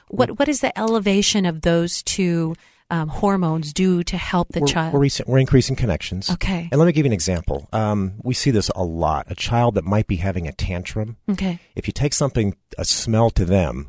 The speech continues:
Speaker 2: whether it be strawberry, vanilla, whatever that is most likable for that individual or that child, if you have them smell that while gently rubbing their back, you will see their entire body calm down.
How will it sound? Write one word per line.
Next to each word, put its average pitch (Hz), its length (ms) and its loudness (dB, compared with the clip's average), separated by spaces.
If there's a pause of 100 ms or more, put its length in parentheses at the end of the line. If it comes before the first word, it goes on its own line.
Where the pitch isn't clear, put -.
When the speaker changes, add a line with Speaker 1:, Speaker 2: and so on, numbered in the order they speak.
(120)
Speaker 2:
whether 85 200 -2
it - 80 -4
be 69 80 -8
strawberry, 104 800 2
vanilla, 87 580 0
whatever 95 500 0
that 87 100 -2
is 82 120 -4
most 95 340 -2
likable 87 500 -2
for - 140 -4
that 85 180 -2
individual 80 460 -4
or 78 40 -4
that 73 140 -4
child, 78 440 -4 (640)
if - 120 -6
you 101 60 -2
have 135 160 2
them 123 140 0
smell 120 380 4
that 90 200 4
while 85 180 0
gently 95 360 0
rubbing 82 400 2
their 85 120 -2
back, 76 520 -6 (200)
you 101 220 -4
will 101 180 -4
see - 280 0
their 85 180 -2
entire 90 300 0
body 80 260 -2
calm 71 300 -8
down. 71 260 -14